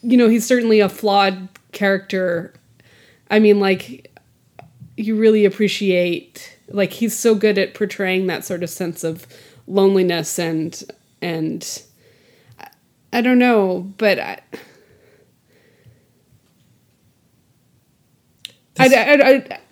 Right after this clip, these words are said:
Speaker 1: I think maybe he's, maybe he's being less selfish or something like that, but it, I mean, to me, it just feels like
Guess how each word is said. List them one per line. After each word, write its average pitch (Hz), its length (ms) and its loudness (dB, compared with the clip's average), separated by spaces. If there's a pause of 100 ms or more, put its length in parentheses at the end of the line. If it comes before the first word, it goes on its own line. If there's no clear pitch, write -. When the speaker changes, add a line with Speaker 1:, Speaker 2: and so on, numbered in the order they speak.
Speaker 1:
I 269 100 4
think - 640 0 (200)
maybe 277 320 6
he's, 254 400 2
maybe 262 360 6
he's 262 240 0
being 247 300 2
less 226 220 0
selfish 214 400 -4
or 208 80 -4
something 196 380 -4
like 185 180 -6
that, 190 280 -6
but 196 140 -4
it, - 220 -6 (560)
I - 80 -2
mean, 220 180 4
to - 140 -4
me, 233 280 4
it 170 200 -2
just 202 280 -4
feels 185 480 -4
like 165 440 -4